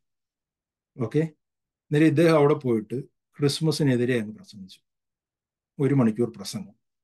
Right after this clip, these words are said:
ക്രിസ്മസ് ജാതീയമാണ്, ക്രിസ്മസ് ആഘോഷിക്കുന്നത്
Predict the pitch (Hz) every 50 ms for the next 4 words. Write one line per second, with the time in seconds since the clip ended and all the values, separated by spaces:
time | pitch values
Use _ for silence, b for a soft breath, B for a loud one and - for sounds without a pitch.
0 | _ _ _ _ _ _ - 127 123 - - 127 113 - 131 117 110 113 110 113
1 | 113 117 117 120 110 95 90 - - - - _ _ _ _ _ _ _ _ -
2 | 120 - - - 120 110 - - 117 113 110 107 110 107 - 110 107 110 104 101
3 | 98 98 110 107